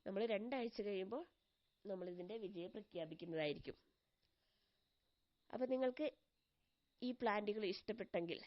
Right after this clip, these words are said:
നിങ്ങൾക്ക് ഏത് പ്ലാന്റ് വേണമെങ്കിലും വാങ്ങാവുന്നതാണ്. അതുപോലെ ആദ്യമായിട്ടാണ് നിങ്ങൾ എൻ്റെ ഈ ചാനൽ കാണുന്നതെങ്കിൽ ഒന്ന് സബ്സ്ക്രൈബ് ചെയ്യാനും തൊട്ടടുത്ത് കാണുന്ന ബെൽ ഐക്കൺ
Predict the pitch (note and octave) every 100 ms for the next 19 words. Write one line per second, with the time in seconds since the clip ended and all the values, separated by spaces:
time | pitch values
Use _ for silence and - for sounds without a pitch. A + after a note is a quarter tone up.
0 | - _ - F#3+ G3 F3+ B3 B3+ F#3 F3+
1 | F3 E3 D#3+ E3 F3+ D#4+ D#4 - D#3+ D#3+
2 | E3 E3 D#3+ D#3+ D4 - _ - - _
3 | _ _ _ _ _ _ _ _ _ _
4 | - F3+ F3+ F3 G#3+ - _ F3 F#3 F#3
5 | F#3 F#3 G#3 F3+ F3 F3 F3 F3 F3 F3
6 | D#3+ D#3 E3+ D#3+ D3+ E3 E3 G3 E3+ E3+
7 | E3+ D3+ - E3+ E3 E3 E3 A3+ F4+ -
8 | _ _ _ _ _ _ - F#3 - G#3+
9 | C#3+ D#3+ E3+ F3 E3 E3 E3